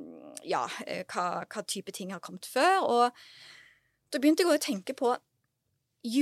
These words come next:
julekalenderserien som sjanger,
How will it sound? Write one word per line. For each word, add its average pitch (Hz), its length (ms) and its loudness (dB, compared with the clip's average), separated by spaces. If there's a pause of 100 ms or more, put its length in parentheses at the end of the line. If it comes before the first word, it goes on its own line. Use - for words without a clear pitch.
(240)
julekalenderserien 247 1400 2
som 247 260 2
sjanger, - 600 0